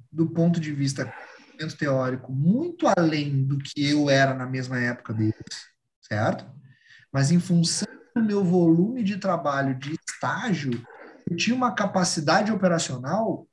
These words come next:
muito maior. E aí,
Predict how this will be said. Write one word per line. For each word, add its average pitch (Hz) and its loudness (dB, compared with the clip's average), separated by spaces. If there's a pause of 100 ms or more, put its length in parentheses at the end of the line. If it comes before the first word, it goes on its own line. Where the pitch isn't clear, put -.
muito 370 2
maior. 151 2 (600)
E 185 4
aí, 190 4